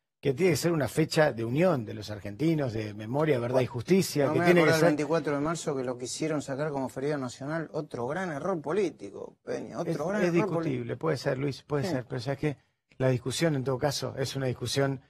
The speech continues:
Speaker 2: Sí, pequeña también, pero son
Speaker 1: Sí.
Speaker 2: muchas discusiones pequeñas que, que les
Speaker 1: Sí, pero en quince meses los aciertos son infinitamente superiores a los errores.
Speaker 2: Sí.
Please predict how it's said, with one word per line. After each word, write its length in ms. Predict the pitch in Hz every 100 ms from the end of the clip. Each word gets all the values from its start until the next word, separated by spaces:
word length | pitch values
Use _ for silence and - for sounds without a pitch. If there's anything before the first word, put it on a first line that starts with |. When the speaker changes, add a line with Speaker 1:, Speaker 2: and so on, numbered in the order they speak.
| _
Speaker 2:
Sí, 200 | - 170
pequeña 520 | - 147 240 254 214
también, 260 | 170 254 247
pero 180 | 160
son 160 | 135 135
Speaker 1:
Sí. 60 | 202
Speaker 2:
muchas 300 | 247 - 208
discusiones 420 | 170 156 226 190
pequeñas 440 | 160 196 240 233
que, 200 | 170 143
que 220 | 131 139 131
les 220 | 143 131
Speaker 1:
Sí, 280 | 139 147 147
pero 120 | 127
en 60 | 127
quince 320 | 135 143 135
meses 260 | 139 143 135
los 140 | 123
aciertos 460 | 120 - 143 139 131
son 120 | 156
infinitamente 840 | 156 131 170 185 190 - 135 139 127
superiores 580 | - 120 127 143 131 117
a 40 |
los 180 | 110 -
errores. 400 | 117 160 180 214
Speaker 2:
Sí. 60 | -